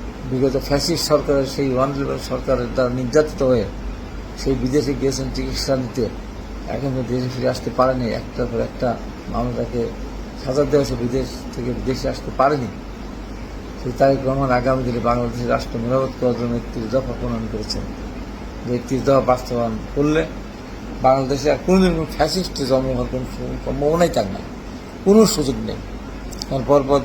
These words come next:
দুইবারের বেশি প্রধানমন্ত্রী হতে পারবেন না কেউ। প্রধানমন্ত্রীর সাথে রাষ্ট্রপতির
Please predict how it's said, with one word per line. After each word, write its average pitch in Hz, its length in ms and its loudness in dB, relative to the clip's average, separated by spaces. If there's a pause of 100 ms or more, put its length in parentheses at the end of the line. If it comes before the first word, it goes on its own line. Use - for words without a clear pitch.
দুইবারের 139 340 4
বেশি 139 240 -2
প্রধানমন্ত্রী 143 560 0
হতে 147 140 -2
পারবেন 156 280 4
না 160 120 -2
কেউ। 165 180 -2 (640)
প্রধানমন্ত্রীর 165 540 2
সাথে 139 180 2
রাষ্ট্রপতির 131 580 0